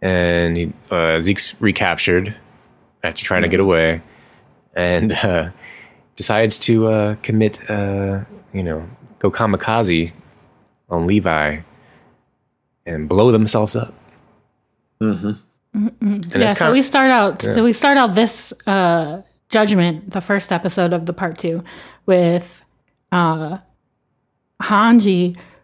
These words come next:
Speaker 3: holding Zeke's very lifeless looking body. <laughs>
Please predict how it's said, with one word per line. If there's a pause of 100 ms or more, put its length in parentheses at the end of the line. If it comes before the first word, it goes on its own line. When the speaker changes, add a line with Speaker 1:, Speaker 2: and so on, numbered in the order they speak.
(380)
Speaker 3:
holding
Zeke's (440)
very
lifeless
looking
body.
<laughs>